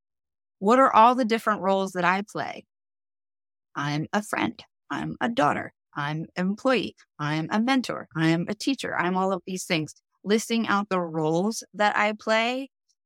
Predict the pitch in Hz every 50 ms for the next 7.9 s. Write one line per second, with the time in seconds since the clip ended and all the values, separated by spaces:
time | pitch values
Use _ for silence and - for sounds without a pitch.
0 | _ _ _ _ _ _ _ _ - - 202 196 196 185 - - 180 190 208 214
1 | 214 208 202 190 180 - 180 208 220 226 214 208 202 196 - - 196 190 190 185
2 | 185 180 180 170 - - 175 175 180 175 160 - 165 160 160 160 156 - 170 165
3 | - _ - - 151 151 151 - 117 - - - - - - - - - _ _
4 | _ _ _ _ _ _ _ - - 170 170 170 170 - _ _ _ _ _ -
5 | 180 185 185 196 202 214 214 226 220 208 196 - - 175 175 185 180 185 185 185
6 | 185 185 185 - _ _ - 170 165 160 - _ - 180 185 - - 208 208 -
7 | - 196 185 190 180 185 185 - - 160 165 165 180 208 240 269 156 151